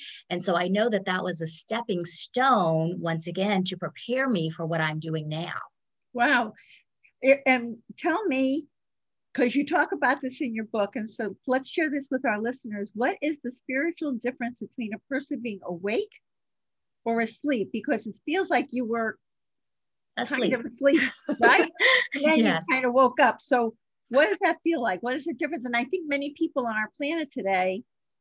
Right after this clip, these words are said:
Speaker 2: especially those in our audience, are starting to become awake.
Speaker 1: Yes, yes. And when I say those words, they're spoken very lovingly. So they're not meant to be
Speaker 2: It's not a
Speaker 1: any
Speaker 2: judgment.
Speaker 1: type,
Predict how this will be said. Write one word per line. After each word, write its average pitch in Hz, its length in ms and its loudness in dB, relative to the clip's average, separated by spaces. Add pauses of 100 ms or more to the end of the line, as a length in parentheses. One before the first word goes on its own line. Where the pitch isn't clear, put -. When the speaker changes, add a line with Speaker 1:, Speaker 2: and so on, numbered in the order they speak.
(880)
Speaker 2:
especially 247 560 0
those 233 240 -2
in 233 80 -2
our 202 200 -2
audience, 226 400 -4
are 208 60 -6
starting 220 380 -6 (100)
to 226 160 -6 (100)
become 220 320 -8
awake. 208 420 -4 (400)
Speaker 1:
Yes, 165 440 -4
yes. 175 300 -4
And 190 140 0
when 220 120 0
I 240 140 2
say 359 380 -4
those 208 320 0
words, 180 400 2
they're 180 140 -2
spoken 226 500 -2
very 190 260 0
lovingly. 160 560 -4
So - 180 -12
they're 180 140 -4
not 214 380 2
meant 185 320 0
to 185 100 -10
be 165 300 -4
Speaker 2:
It's - 100 -20
not 349 140 6
a - 20 6
Speaker 1:
any 302 100 4
Speaker 2:
judgment. 208 400 4
Speaker 1:
type, 156 180 -2